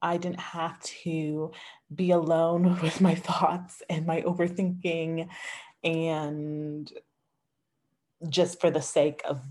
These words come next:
being at home. So the next day I could grocery shop at eight A M. Like, do y'all know what I'm talking about? I feel like this podcast is really all over the place because I, I'm trying to navigate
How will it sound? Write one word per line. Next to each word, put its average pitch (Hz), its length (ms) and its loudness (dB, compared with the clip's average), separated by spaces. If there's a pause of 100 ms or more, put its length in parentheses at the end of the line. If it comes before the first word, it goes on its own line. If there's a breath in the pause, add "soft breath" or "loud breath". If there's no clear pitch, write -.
(180)
being 165 240 2
at - 140 2 (280)
home. 147 600 2 (140)
So 160 240 2
the 151 180 0
next 151 280 0
day 160 160 -2
I - 20 0
could 151 180 -6
grocery 151 360 2
shop - 260 0
at - 160 -2
eight 76 160 -2
A 65 180 -2
M. - 140 -6 (380 loud breath)
Like, 220 200 2
do 233 120 0
y'all 254 320 6
know 277 160 6
what 254 160 4
I'm 226 80 0
talking 208 340 0
about? 214 300 2
I - 40 -2
feel 277 200 8
like 254 160 6
this 190 220 2 (180)
podcast 180 400 0
is 165 220 -4
really 160 360 2 (180)
all 156 140 4
over 156 160 0
the 147 80 -4
place 156 460 -4 (360 loud breath)
because 180 240 2 (140)
I, 180 120 0 (260)
I'm 190 340 6
trying 180 380 0
to 180 100 -2
navigate 143 720 0